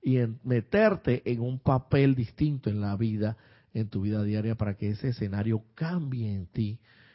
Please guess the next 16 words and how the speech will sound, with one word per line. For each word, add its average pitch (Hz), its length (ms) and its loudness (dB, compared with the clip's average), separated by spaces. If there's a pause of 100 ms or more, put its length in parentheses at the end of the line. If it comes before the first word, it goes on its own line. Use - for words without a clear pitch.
(340)
Y 147 200 0
por 120 240 -2
eso 117 200 -2
es 127 80 -2
que 123 220 -2
él, 120 200 0
eh, 107 220 -2
y, 101 380 -6
y 104 60 -8
puedes 107 360 -2 (260)
perfectamente 113 640 -4
meterte 110 380 -4
en 113 120 -4
un 123 140 -4
rol 135 360 6 (560)
de, 117 480 -2